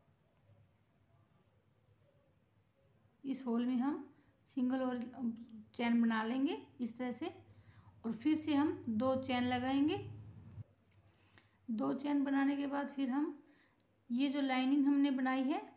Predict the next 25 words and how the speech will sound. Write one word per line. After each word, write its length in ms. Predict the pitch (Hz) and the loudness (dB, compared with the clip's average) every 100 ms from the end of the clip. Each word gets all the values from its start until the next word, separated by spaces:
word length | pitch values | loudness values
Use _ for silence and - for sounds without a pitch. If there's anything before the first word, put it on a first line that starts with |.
| - | -6
फ्रंट 200 | 269 262 | -2 -2
साइड 220 | 277 254 | -2 -4
से 120 | - | -4
उठा 280 | 254 247 240 | -6 -4 -4
के, 180 | 233 330 403 - _ _ _ _ _ _ _ _ _ _ _ _ _ _ _ _ _ _ _ _ _ _ _ _ - | -4 -6 -8 -12 _ _ _ _ _ _ _ _ _ _ _ _ _ _ _ _ _ _ _ _ _ _ _ _ -10
तो 80 | 233 | -8
पहले 380 | 247 247 254 | -4 -2 0
हम 220 | 269 320 - - _ - | 0 0 -4 -16 _ -8
यहाँ 440 | 226 247 240 262 262 | -2 0 2 0 -2
पे 120 | 294 392 - _ _ - | -4 -6 -10 _ _ -10
इस 180 | 233 - | -10 -6
तरह 140 | 240 | -6
से 120 | 226 233 | -4 -4
ये 80 | 233 | -4
क्रोशिया 400 | 240 233 - 247 | -2 -2 -2 -4
जो 100 | 247 | -2
है 200 | 240 349 - - _ _ _ _ _ _ _ _ | -2 -4 -8 -20 _ _ _ _ _ _ _ _
यहाँ 500 | 240 226 262 220 262 254 | -4 0 0 0 0 0
पे 80 | 262 | 0
हम 280 | 240 302 392 - _ _ _ _ - | 0 0 -4 -12 _ _ _ _ -6
इस 200 | 240 - | -6 -2
तरह 140 | 254 | -4
से 200 | - 311 370 - _ _ _ _ _ _ _ _ - _ _ _ _ _ _ _ | -2 -6 -8 -12 _ _ _ _ _ _ _ _ -20 _ _ _ _ _ _ _
क्रोशिया 360 | 240 240 233 269 | -2 -2 0 -2
निकालेंगे 600 | 247 247 240 262 294 | -2 0 0 2 2